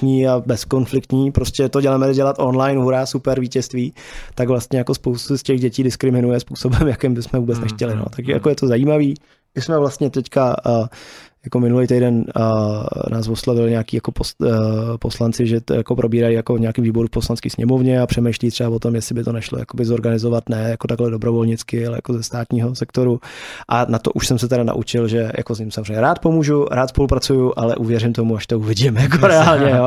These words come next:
Speaker 1: to jako ten skutek utek tam jako, eh, určitě může nastat, no. Takže
Speaker 2: Hele.
Speaker 1: jako zatím sbíráme počítače sami, tak. <laughs>
Speaker 2: Čili jako
Speaker 1: Kdyby
Speaker 2: sbír-
Speaker 1: měl někdo jako počítače ve firmě vyřazený, tak na
Speaker 2: A kam
Speaker 1: Učíme-,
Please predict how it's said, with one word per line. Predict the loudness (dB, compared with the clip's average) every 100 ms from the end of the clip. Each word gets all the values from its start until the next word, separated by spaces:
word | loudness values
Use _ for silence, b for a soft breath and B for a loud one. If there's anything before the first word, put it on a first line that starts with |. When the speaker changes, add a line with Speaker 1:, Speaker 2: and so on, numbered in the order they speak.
| 4
Speaker 1:
to |
jako | 2 0 -2 -4 B -12 B -6
ten | -4
skutek | -4 -4 -4 -4
utek | -4 -4 -4
tam | -2 -2
jako, | -2 -2 -4 -2 -4
eh, | -4 -4 -6 -8
určitě | -10 -10 -10 -6
může | -6 -6
nastat, | -6 -10 -12 -12
no. | -14 -14 _
Takže | -6 -2
Speaker 2:
Hele. | 0 0
Speaker 1:
jako | 0 0
zatím | 2 2
sbíráme | 4 4 4 2
počítače | 0 -2 0 0
sami, | 0 -4 -10 -12
tak. | -12 -12 -10
<laughs> | 0 0 2 0 2 0 0 -2 -2 -10 -8 -2
Speaker 2:
Čili | 0
jako | 2
Speaker 1:
Kdyby | 4 6
Speaker 2:
sbír- |
Speaker 1:
měl | 6 4
někdo | 4 4
jako | 2 0
počítače | -4 -4 -2 -2 2 2 2
ve |
firmě | 2 4 4 4
vyřazený, | 4 4 4 2 2
tak | -2 -4 -2
na | 2
Speaker 2:
A |
kam | 2
Speaker 1:
Učíme-, | 4